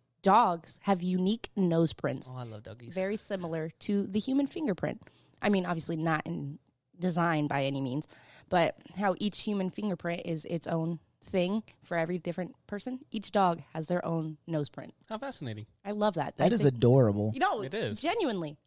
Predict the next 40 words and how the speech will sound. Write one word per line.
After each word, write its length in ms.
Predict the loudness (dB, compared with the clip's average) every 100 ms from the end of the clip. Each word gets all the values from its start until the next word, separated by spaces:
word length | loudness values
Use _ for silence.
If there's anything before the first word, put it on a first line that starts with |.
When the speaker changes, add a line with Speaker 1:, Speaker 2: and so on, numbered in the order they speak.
| _
Speaker 1:
that's 240 | -2 0
so 400 | -4 0 4 4
cute. 460 | 2 0 0 0 -8
Speaker 3:
I'm 60 | -2
gonna 140 | 0
get 140 | 4 4
a 160 | 2 -2 _ _
cast 440 | -6 -2 0 -2 -4
made 200 | -4 -2
out 100 | -4
of 60 |
my 120 | -4 -4
dogs. 400 | -4 -4 -6 -4
That 160 | -4
way, 140 | -2 -4
when 160 | -4
she 140 | -6 -6
passes, 520 | -6 -6 -6 -6 -4
I 140 | -2
always 260 | -2 -4 -6
have 220 | -6 -6
that. 240 | -6 -8 -10 _
Speaker 2:
Oh. 300 | -12 -8 -10 -8
Speaker 1:
Why 220 | -4 0
are 220 | 0 0 0
we, 240 | 0 -2 _ _ -2
hold 200 | 0 2
on, 200 | 0 -4 -12 _ _ _ 0
at 120 | 0
vet 280 | 0 -2 0
clinics, 360 | -2 -2 -2
why 140 | 0 2
are 100 | 4
we 120 | 4
not, 280 | 4 2 0 _ -6
uh, 40 |
s-, 180 | -4 -4 _ _ _ -16 -16 -18 _ _
capitalizing 680 | -4 -2 -2 -4 -4 -6 -8
on 120 | -6
that 180 | -4